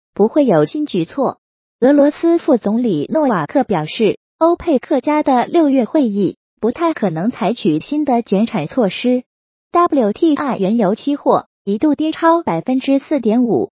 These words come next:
跌破七十一美元。俄罗斯方面的最新表态与沙特本周传递的信息并不一致。三、人民币对美元中间价较上日调降二百三十一点，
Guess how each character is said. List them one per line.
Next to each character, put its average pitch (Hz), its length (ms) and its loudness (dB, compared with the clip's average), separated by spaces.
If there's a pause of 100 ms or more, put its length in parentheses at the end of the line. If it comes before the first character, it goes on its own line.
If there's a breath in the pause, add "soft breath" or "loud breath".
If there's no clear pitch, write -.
(160)
跌 320 180 2
破 285 280 0
七 - 180 -2
十 220 160 -2
一 285 220 -2
美 175 200 2
元。 147 280 -2 (480)
俄 247 120 2
罗 294 220 4
斯 339 220 -2
方 320 200 -2
面 302 160 0
的 180 160 -4
最 254 220 -2
新 294 240 -8
表 156 200 -2
态 - 340 -6 (180)
与 220 180 0
沙 320 200 -2
特 277 280 2
本 165 180 -4
周 262 240 0
传 220 280 -6
递 285 160 -2
的 220 120 -4
信 226 220 -2
息 311 300 4
并 330 240 -2
不 262 140 -4
一 175 180 -4
致。 226 320 0 (440)
三、 320 320 -2 (240)
人 254 180 0
民 262 200 4
币 294 220 2
对 294 240 0
美 180 200 0
元 160 320 -2 (260)
中 311 180 -2
间 311 220 -2
价 269 260 0
较 262 180 -2
上 277 260 -2
日 285 240 0
调 180 240 -4
降 277 300 -2
二 285 180 0
百 165 220 0
三 294 200 -6
十 226 160 -4
一 294 200 2
点， 185 280 -2